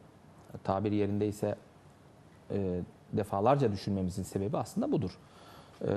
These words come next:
çünkü tıptaki temel prensip, e, önce zarar vermemektir. Vereceğimiz ilacın yarar zarar dengesini,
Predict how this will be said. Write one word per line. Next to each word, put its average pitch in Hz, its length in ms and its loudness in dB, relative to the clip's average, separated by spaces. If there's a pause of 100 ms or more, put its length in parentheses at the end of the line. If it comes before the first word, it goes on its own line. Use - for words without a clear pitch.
(160)
çünkü 120 280 0
tıptaki 117 540 0
temel 120 300 2
prensip, 104 380 0 (760)
e, 104 40 2 (720)
önce 135 280 8
zarar 127 320 8
vermemektir. 104 680 2 (440)
Vereceğimiz 117 420 4
ilacın 123 420 2 (440)
yarar 110 440 6 (120)
zarar 110 360 4
dengesini, 101 580 0